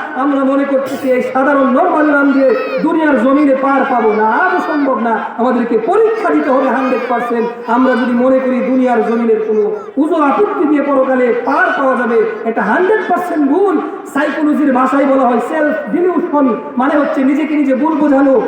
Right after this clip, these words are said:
আপনি যারা যুবক ভাই আছে তারা মনে করে, "হ্যাঁ, কাপড় না পাক, নামাজ পড়তে পারি না", বিভিন্ন ধরনের অজুহাত দেয় যে, "অজু নেই কারণে নামাজ পড়তে পারতেছি না।" এই যে একটা অজুহাত দিচ্ছেন, এটা ভুল অজুহাত দিচ্ছেন।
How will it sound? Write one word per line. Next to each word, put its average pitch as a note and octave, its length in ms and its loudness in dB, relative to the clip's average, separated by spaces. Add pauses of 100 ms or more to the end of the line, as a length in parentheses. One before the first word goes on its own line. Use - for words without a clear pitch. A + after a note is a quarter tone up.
(140)
আপনি C4 280 -2
যারা C4 200 -2
যুবক B3+ 360 0
ভাই A#3+ 180 0
আছে A#3 200 -2
তারা G#3+ 180 0
মনে A3 240 0
করে, G#3+ 260 0
"হ্যাঁ, G#3+ 320 0 (920)
কাপড় A#3 320 0
না A3+ 140 0
পাক, A3 300 0
নামাজ A3 240 0 (100)
পড়তে A3 240 0
পারি G#3 220 0
না", G3 140 -2 (680)
বিভিন্ন C#4 400 2
ধরনের C4 240 2
অজুহাত B3 480 2
দেয় A#3 120 2
যে, B3 100 0
"অজু C4 300 2
নেই C#4 140 2
কারণে C4 260 2
নামাজ B3+ 220 0 (100)
পড়তে A#3+ 220 -2
পারতেছি A#3 440 -2
না।" G#3 60 -6 (680)
এই F#4 180 2
যে F#4+ 80 2
একটা E4+ 240 0
অজুহাত D#4 480 2
দিচ্ছেন, B3+ 300 0
এটা A#3 120 0
ভুল A3+ 340 0
অজুহাত A3 280 -2
দিচ্ছেন। - 360 -10